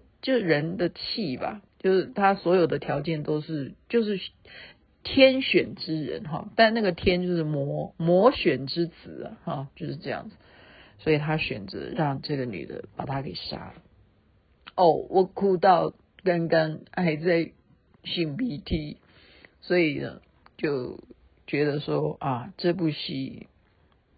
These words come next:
真的是大制作，花了不少钱，光是他的这个特效，然后他的很多的，也很奇妙欸，他的特效的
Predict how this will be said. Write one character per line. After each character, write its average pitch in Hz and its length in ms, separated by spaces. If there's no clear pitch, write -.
真 180 180
的 156 120
是 160 180
大 151 260
制 - 240
作， 135 300
花 175 200
了 156 80
不 160 100
少 - 220
钱， - 260
光 180 180
是 175 80
他 170 140
的 156 80
这 160 80
个 151 100
特 - 300
效， - 360
然 143 180
后 175 160
他 170 400
的 - 400
很 143 220
多 190 240
的， 151 260
也 240 200
很 170 320
奇 - 320
妙 214 400
欸， - 200
他 302 120
的 277 80
特 247 300
效 214 300
的 90 480